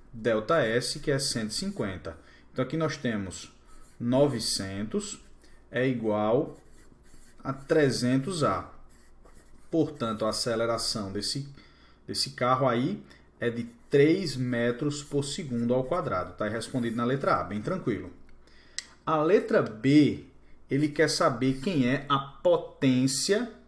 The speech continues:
média que ele desenvolve. Ora, se por acaso ele quer a potência média, a gente tem que partir para a expressãozinha potência média é o trabalho realizado pela força que empurra o motor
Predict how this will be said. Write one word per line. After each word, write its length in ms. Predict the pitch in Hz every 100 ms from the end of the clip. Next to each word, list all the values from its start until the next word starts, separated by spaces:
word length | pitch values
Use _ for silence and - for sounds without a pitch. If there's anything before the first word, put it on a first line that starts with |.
| _ - -
média 600 | 135 139 143 156 165 190
que 160 | -
ele 100 | 185
desenvolve. 840 | 185 185 175 240 147 117 107 104 104 - - _ -
Ora, 480 | 196 160 110 - - - _ -
se 280 | - -
por 280 | 165 - 254
acaso 540 | 269 - 143 123 110 127
ele 140 | 123
quer 160 | 120 123
a 60 |
potência 720 | - 127 120 - 156 151 - 107
média, 520 | 101 113 143 147 113
a 60 |
gente 220 | 107 131 143
tem 160 | 147
que 80 | 147
partir 720 | - 156 151 - 135 139 175
para 300 | - 160 170
a 200 | 185 - - -
expressãozinha 800 | - - 151 147 185 170 123 117
potência 800 | 107 - 139 139 120 110 104 156
média 580 | 156 139 127 127 156 226 - - - - - - - - -
é 100 | -
o 60 | 123
trabalho 840 | 120 - 160 147 120 117 113 104 98
realizado 640 | 113 113 113 104 101 98
pela 260 | - 113 107
força 640 | - - 151 143 131 120
que 160 | - 117
empurra 380 | 107 113 107
o 40 | 110
motor 600 | 131 156 147 156 226